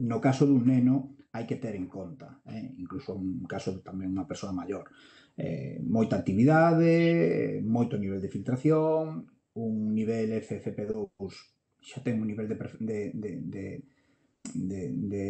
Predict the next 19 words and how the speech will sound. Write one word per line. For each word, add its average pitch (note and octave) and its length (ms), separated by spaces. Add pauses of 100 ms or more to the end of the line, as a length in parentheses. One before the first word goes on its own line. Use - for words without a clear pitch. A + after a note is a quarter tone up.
(480)
bueno, - 240
pois, - 480
de F#2 320
protección - 400
importante, D3 1300 (1120)
en A2+ 80
determinadas A#2 480
actividades G#2+ 560
custa, C3 640
custa - 320
respirar, B2+ 800 (100)
eh? - 480
Entón G#2 320
penso G#2+ 320
que, E2+ 320 (240)
que, F2+ 320
que - 160
non G#2+ 240
é, G2+ 320